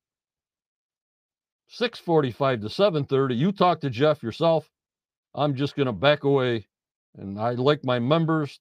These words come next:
to be just as involved as I am for this season eleven, uh, premiere and see what's going on. That's what I like. Unbelievable. So there's the number. Jot it down.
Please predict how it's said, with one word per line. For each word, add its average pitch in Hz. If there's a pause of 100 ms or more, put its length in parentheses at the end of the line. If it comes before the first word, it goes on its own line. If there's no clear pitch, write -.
to 113
be 117
just 202
as 165
involved 123 (720)
as 123
I 143
am 110
for 113
this 110
season 117
eleven, 107 (360)
uh, 98
premiere 160 (600)
and 95
see 139
what's 135
going 117
on. 98 (880)
That's 131
what 127
I 131
like. 104 (1080)
Unbelievable. 110 (540)
So 85
there's 147
the 156
number. 135 (960)
Jot 104
it 170
down. 104